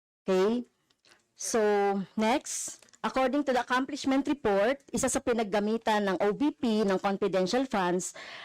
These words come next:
ay yung provision of medical and food aid. This is not allowed under the Joint Circular number twenty fifteen dash zero one dahil kailan pa naging confidential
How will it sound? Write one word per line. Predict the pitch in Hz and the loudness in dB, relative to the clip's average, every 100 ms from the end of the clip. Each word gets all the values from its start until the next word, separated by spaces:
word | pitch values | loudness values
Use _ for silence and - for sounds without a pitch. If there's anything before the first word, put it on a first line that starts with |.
| - | -4
ay | 262 285 | 0 2
yung | 311 | 2
provision | 294 240 240 226 - 208 196 185 | 2 0 -2 -2 0 2 4 2
of | 214 | 2
medical | 208 180 - 202 190 180 - | 0 0 -2 0 2 2 0
and | 175 | -2
food | - 202 156 | 0 -2 0
aid. | 185 185 190 156 - - - - - - | 2 4 2 0 -6 -18 -20 -20 -20 -8
This | 190 220 | 0 0
is | 214 | 0
not | - 220 233 | 0 -2 0
allowed | 302 214 208 277 - | 0 2 2 0 -2
under | 208 202 202 | -4 0 0
the | 190 | -2
Joint | 170 226 269 | 0 0 0
Circular | - 233 233 208 185 180 185 208 | 0 0 2 2 2 2 2 0
number | 185 180 180 175 | 0 0 0 0
twenty | - 220 226 269 | 0 0 0 -4
fifteen | 269 240 - 196 190 | -6 -6 -2 0 2
dash | 185 180 240 | 0 0 0
zero | 233 294 | 2 2
one | 196 180 185 226 - - - - - - - | 2 2 0 -4 -10 -20 -20 -18 -18 -18 -4
dahil | 185 220 220 226 226 220 - | 0 2 2 2 2 0 0
kailan | 254 262 262 262 | 0 2 0 0
pa | 269 220 | 0 0
naging | 208 180 196 190 190 - | -2 -2 0 0 0 0
confidential | 254 269 247 220 220 214 | 0 0 0 -2 0 0